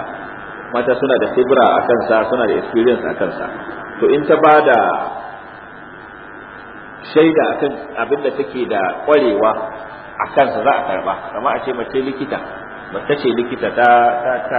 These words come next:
ta karanta ai-, ai-, aikin likitanci, aka kawo mata wani case, sai take cewa, "Mai wannan case din yana buƙatar a bashi hutu na kwana biyar." Kaga ba a ce ke mace ce sai kin kawo mana wata likita ta biyu, sannan mu yarda da shaidar da kika bayar. A'a,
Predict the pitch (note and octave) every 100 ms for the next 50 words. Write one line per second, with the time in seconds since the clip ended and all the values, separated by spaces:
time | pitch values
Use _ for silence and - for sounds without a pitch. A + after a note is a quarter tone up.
0 | A#2 - C3 A#2+ B2+ G#2+ G#2 F#2 E2 D#2
1 | - - A#1 A#1 - C#3 - A#2+ A#2+ G#2
2 | A2+ A#2 B2 - B2 A#2 - - - -
3 | - - - - G2+ B2 B2 - B2+ C3+
4 | C3 - A#2+ A#2+ B2 B2 A#2+ C#3+ B2+ -
5 | - - - - - - - - - -
6 | - A2+ A2+ A2+ - B2 G#2+ G#2+ B2+ C3
7 | - C3 - A#2+ B2+ G2 F#2 A2+ A#2 A2
8 | - A#2 A2+ G#2 A2 A2+ G#2+ A2 A2+ A2+
9 | F#2 - G#2+ A#2 B2 G#2 - G2+ B2 A2+
10 | F#2 F#2 F#2+ G#2 G#2+ A2+ A#2 A2+ A#2 F#2+
11 | G2 G2 G2+ G#2 - F#2+ F2+ G2 G2 -
12 | - - G2+ G2 - - - - - A2
13 | G#2+ G#2 F#2 G#2+ F#2 A2 G2 E2+ - -
14 | E2 E2 - G2